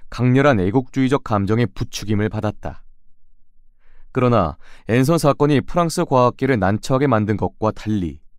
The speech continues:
페르미의 과학적 이성 덕분에 이탈리아는 재난을 피할 수 있었다. 이처럼 감정이 냉정한 이성에 제한받지 않는다면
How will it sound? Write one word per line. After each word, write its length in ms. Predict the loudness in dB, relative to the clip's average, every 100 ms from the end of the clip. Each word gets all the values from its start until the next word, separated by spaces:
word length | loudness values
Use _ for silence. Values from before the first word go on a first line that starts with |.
| -20 -20 -10
페르미의 460 | 0 2 4 2 0
과학적 440 | 2 0 0 -2 -2
이성 320 | -4 0 2
덕분에 500 | 2 -2 -2 -2 -4 -14 -18 -18 -12 -6
이탈리아는 640 | -4 0 2 2 0 -2
재난을 440 | -4 0 2 0
피할 300 | -2 -2 -2
수 140 | -2 -6
있었다. 500 | -6 -6 -8 -16 -16 -18 -20 -18 -16 -16 -18 -20 _ _ -20 -20 -20 -18 -2
이처럼 520 | 0 2 2 4 2 -2 -12 -10
감정이 520 | 0 2 4 4 4
냉정한 480 | 4 2 4 4 2
이성에 320 | 2 2 0
제한받지 560 | 0 0 0 0 0 -2
않는다면 720 | 0 2 2 2 0 -2 -6